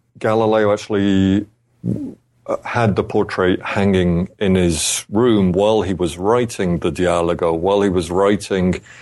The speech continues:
um, the, his l-, last book, the Discorsi, both of which figure the character of Sagredo. Uh, so these are kind of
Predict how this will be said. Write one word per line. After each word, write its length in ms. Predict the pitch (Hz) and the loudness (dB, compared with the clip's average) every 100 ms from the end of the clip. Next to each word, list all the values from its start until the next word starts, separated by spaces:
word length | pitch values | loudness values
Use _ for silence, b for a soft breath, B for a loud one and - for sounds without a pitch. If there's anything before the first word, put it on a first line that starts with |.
| B - | B -6
um, 600 | 101 92 90 87 85 80 _ b b - | -2 2 2 0 -2 -4 _ b b -4
the, 460 | 92 90 87 87 | 0 4 4 2
his 180 | - 85 | 0 0
l-, 200 | 98 - - | 0 -2 -6
last 360 | - 101 107 - | -4 -2 -2 -2
book, 180 | 92 85 | -4 -2
the 80 | 85 | -2
Discorsi, 760 | - - 113 107 104 - 82 | -2 -2 0 0 0 -4 -4
both 260 | 98 92 87 | 0 -2 0
of 60 | |
which 200 | 90 - | -4 -4
figure 380 | - 117 98 90 | -4 -2 2 0
the 120 | 90 | 0
character 440 | - 95 101 104 85 | -4 -2 -2 -2 -4
of 140 | 76 - | -6 -8
Sagredo. 720 | - 87 90 85 80 78 78 B B B B B - | -6 -4 0 0 2 0 -2 B B B B B -6
Uh, 380 | 101 104 107 | 0 2 2
so 220 | 117 - 131 | 0 -2 2
these 220 | 160 156 | 2 2
are 60 | |
kind 200 | 131 147 | -2 0
of 200 | 117 110 | 0 0